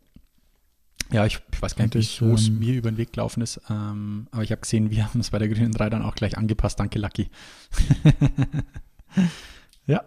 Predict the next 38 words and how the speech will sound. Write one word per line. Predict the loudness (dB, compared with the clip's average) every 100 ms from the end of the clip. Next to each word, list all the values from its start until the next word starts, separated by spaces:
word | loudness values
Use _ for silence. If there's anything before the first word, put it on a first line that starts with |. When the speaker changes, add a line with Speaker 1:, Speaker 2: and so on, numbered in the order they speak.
| -6
Speaker 1:
schaut | -4 -2
auf | -2
jeden | -4
Fall | -2 -2
sauber | 0 0 2 2
aus. | 2 2 0 -6
Ich | -4
hab | -2
mal, | 0 0 -2 -6
es, | -4
also | 0 0
es | 4
muss | 6 6
dieses | 2 -4 -4 -4
Ad, | -4 -4 -6 -14 _
äh, | -6 -6 -4
mit | -4 -2
dabei | -2 -2 -2
sein. | -2 -4
Es | -6 -6
ist | -6 -6 -2
youtube | -2 2 2 2
dot | -2 -2
com | -2 -4 -4
slash | -2 -2 -2 -4 -2
at | -2 -2
die | -6 -8 -8 -8
grüne | -8 -6 -4
drei, | -4 -4 -4 -10 -20 -16 -4
nicht | -2 -2 -6
slash | -4 -2 0 -2
die | -4
grüne | -4 -4
drei. | -4 -6 -8 _ -20 -20 -20 -20 -20 -20 -20 _ _ _ _ _ _ _
Mhm. | 6 6 4 0 2 2 0 -18 _
Speaker 2:
Ja, | 0 0 0 -12 -20 _
aber | 2 6
ansonsten, | 6 8 6 8 6